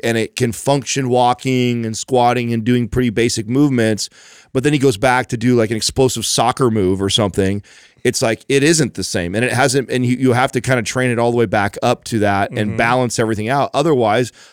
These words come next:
Speaker 1: other parts of the body overcompensate, and then they get injured because it's like,
Speaker 2: Totally.
Speaker 1: "Oh, we've never torqued on the, the hips like that," because normally the, the A C L and the knee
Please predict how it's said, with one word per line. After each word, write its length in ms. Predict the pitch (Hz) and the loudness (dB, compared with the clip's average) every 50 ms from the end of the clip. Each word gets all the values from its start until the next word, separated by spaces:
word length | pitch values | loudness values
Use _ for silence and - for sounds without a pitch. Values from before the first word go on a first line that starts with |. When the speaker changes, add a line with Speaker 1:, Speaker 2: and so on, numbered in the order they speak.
| - - | -6 -2
Speaker 1:
other 240 | 131 135 151 151 | 0 2 2 2
parts 280 | - - 135 131 123 - | 2 2 -2 -2 -2 -4
of 40 | 123 | -6
the 40 | 110 | -2
body 280 | 110 110 107 110 117 | 0 0 2 0 0
overcompensate, 840 | - - 123 131 131 147 - - 120 110 - 110 104 - 117 110 120 - | 0 2 2 2 2 0 0 2 0 0 0 0 -4 -2 0 -2 0 0
and 100 | - 135 | -2 -4
then 80 | 143 | 0
they 140 | 156 185 214 | 0 0 0
get 160 | 180 156 127 | 2 2 2
injured 340 | 113 110 101 95 101 98 92 | 2 2 0 0 0 -2 -2
because 260 | 90 110 - 120 113 | -2 -2 -2 -2 -2
it's 140 | 113 107 - - | -2 -2 0 0
like, 220 | 110 104 107 - - - - | 0 0 0 -2 -8 -18 -10
Speaker 2:
Totally. 260 | - 151 151 - 170 | -6 -4 0 2 2
Speaker 1:
"Oh, 40 | 170 | 4
we've 160 | 143 147 175 | 4 2 2
never 200 | 165 180 165 156 | 2 0 -2 -2
torqued 420 | 139 - - - 180 175 143 - 147 | -2 -4 0 0 0 0 2 0 0
on 120 | 143 135 | 0 2
the, 180 | 123 120 113 101 - - - _ | 2 2 0 0 -4 -10 -14 _
the 100 | - 135 | -2 -2
hips 320 | 117 113 156 180 - - - | 2 2 0 0 0 -2 -2
like 200 | 127 113 110 101 | -2 -2 -2 0
that," 340 | 123 120 110 110 107 - - _ _ _ - | 0 2 2 2 2 0 -4 _ _ _ -8
because 240 | 120 110 143 120 113 | -4 -2 -2 -2 0
normally 280 | 135 147 151 147 147 | 0 0 2 2 2
the, 200 | 135 123 131 131 | 2 2 2 2
the 240 | - 123 135 127 113 | 2 0 -4 -2 0
A 100 | 139 143 | 0 -2
C 240 | 131 - 120 131 143 | -2 -2 0 0 2
L 240 | 147 135 127 123 123 - | 2 4 2 2 0 0
and 100 | 131 123 | -2 -2
the 60 | 127 | 0
knee 420 | 123 135 156 165 143 123 123 120 | 2 2 4 4 4 4 2 0